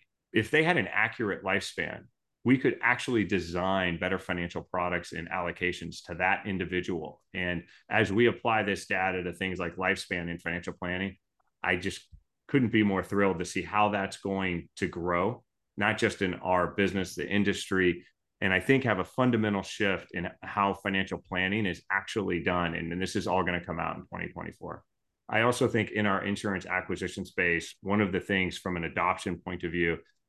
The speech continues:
some of our biggest clients now are insurance companies and rather than traditional private asset managers. And so, you know, when we look at our business model, y-, you know, the largest players in our space, I E the insurance carriers,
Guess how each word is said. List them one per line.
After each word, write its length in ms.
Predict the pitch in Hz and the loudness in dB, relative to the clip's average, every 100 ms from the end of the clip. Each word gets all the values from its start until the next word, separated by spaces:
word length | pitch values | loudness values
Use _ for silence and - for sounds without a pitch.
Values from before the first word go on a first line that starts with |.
| - | -2
some 180 | 120 147 | 2 4
of 100 | 107 | 4
our 120 | 87 | 2
biggest 280 | 95 90 - | 2 0 -4
clients 380 | 85 101 87 92 | -4 -2 -2 -2
now 300 | 82 82 82 | -2 -2 -2
are 380 | 82 82 82 - | -2 0 -2 -2
insurance 340 | 101 101 82 - | -4 -2 -4 -4
companies 460 | 76 - - - _ _ - | -8 -10 -18 -20 _ _ -4
and 480 | 98 92 90 87 85 | 0 2 2 0 -2
rather 400 | 95 101 107 98 | 2 4 4 2
than 180 | 90 87 | 0 -4
traditional 460 | 104 95 90 95 80 | -4 -2 -2 -2 -2
private 320 | 90 85 82 | -2 -2 0
asset 320 | 87 - - | -2 -2 -8
managers. 560 | 87 82 80 80 78 85 | -4 -4 -4 -6 -8 -10
And 100 | - | -4
so, 340 | 98 90 87 - - - | 0 0 -2 -10 -12 -2
you 120 | 98 | 2
know, 220 | 95 90 87 | 4 4 2
when 200 | 95 92 | 0 4
we 120 | 120 | 6
look 240 | 113 107 | 6 4
at 80 | 104 | 2
our 120 | 92 | 2
business 380 | 82 95 92 - | 0 -2 -2 -2
model, 480 | 95 90 87 82 - _ _ - | 0 2 2 0 -6 _ _ -6
y-, 80 | 98 98 | -4 0
you 100 | 92 | 0
know, 120 | 85 | 2
the 100 | 90 | 2
largest 800 | 87 98 113 101 95 80 - - _ _ _ - | 4 6 6 6 0 -2 -10 -16 _ _ _ 0
players 380 | 107 101 87 92 | 4 4 2 -2
in 80 | 87 | -4
our 160 | 82 | -6
space, 420 | - 101 98 87 | -2 2 2 2
I 180 | 90 90 | -2 -2
E 180 | 87 87 | -2 -2
the 140 | 82 85 | -2 -4
insurance 400 | 104 101 90 85 | -2 -2 -4 -4
carriers, 680 | 95 90 87 82 80 - | -2 0 0 0 -4 -10